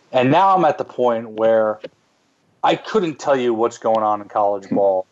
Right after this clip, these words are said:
aside from seeing a couple of buzzer beaters and, you know, knowing all the hype around the Duke kids and some of the others. I mean, I'm, I'm lost. I think it has to do with the fact that I've been so N B A focused. I'm so focused, obviously, on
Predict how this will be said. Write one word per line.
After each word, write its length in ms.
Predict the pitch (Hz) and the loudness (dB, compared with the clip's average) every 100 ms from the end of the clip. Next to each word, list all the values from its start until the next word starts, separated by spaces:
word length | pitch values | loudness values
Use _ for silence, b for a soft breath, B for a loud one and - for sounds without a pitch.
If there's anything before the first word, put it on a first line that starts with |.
| _ | _
aside 400 | - - 120 113 | -18 -4 0 0
from 180 | - 110 | -2 -10
seeing 220 | - 127 | -8 -6
a 60 | 113 | -4
couple 300 | - 113 107 | -4 -4 -4
of 80 | 98 | 0
buzzer 260 | 117 107 | -2 -2
beaters 540 | 101 110 104 107 98 101 | -4 -4 -2 -4 -6 -12
and, 200 | 98 95 B B B B B | -16 -18 B B B B B
you 100 | 110 | 0
know, 180 | 101 95 | 0 0
knowing 300 | 117 120 117 | 0 2 2
all 160 | 113 107 | 2 2
the 100 | 104 | 2
hype 220 | 110 110 | 0 0
around 240 | 107 107 | 0 0
the 60 | 104 | -2
Duke 280 | 98 113 - | -6 -8 -8
kids 520 | - 110 101 101 101 | -2 -2 -2 -8 -14
and 240 | 101 98 92 _ b b b _ - | -14 -16 -20 _ b b b _ -8
some 260 | - 117 | -4 -2
of 80 | 107 | 0
the 140 | 107 | 2
others. 360 | 104 101 110 - | 2 0 -8 -8
I 80 | 107 | -4
mean, 140 | 107 | 0
I'm, 220 | 120 151 147 - | 0 0 -2 -2
I'm 200 | 156 160 | 0 0
lost. 680 | 135 123 131 110 - - | 0 2 2 2 -2 -12
I 60 | - | -12
think 160 | 156 147 | -8 -4
it 80 | |
has 160 | 131 127 | -2 -4
to 80 | 127 | -6
do 160 | 123 | -2
with 140 | 120 120 | -2 -2
the 80 | 117 | -2
fact 300 | 123 117 - | 0 0 0
that 120 | 113 | 0
I've 180 | 110 104 | 0 -2
been 140 | 107 | -10
so 300 | - 143 139 | -4 0 2
N 160 | 135 120 | 2 2
B 120 | 120 | 2
A 120 | 160 | 2
focused. 680 | 185 185 170 156 143 - - b b b b - | 2 0 0 -2 -4 -10 -20 b b b b -10
I'm 140 | 113 | -8
so 180 | - 123 | -2 -2
focused, 420 | - 120 117 113 | 0 0 -2 -2
obviously, 520 | 117 110 107 - 113 | 0 0 -2 -4 -4
on 340 | 110 107 104 | -2 0 -2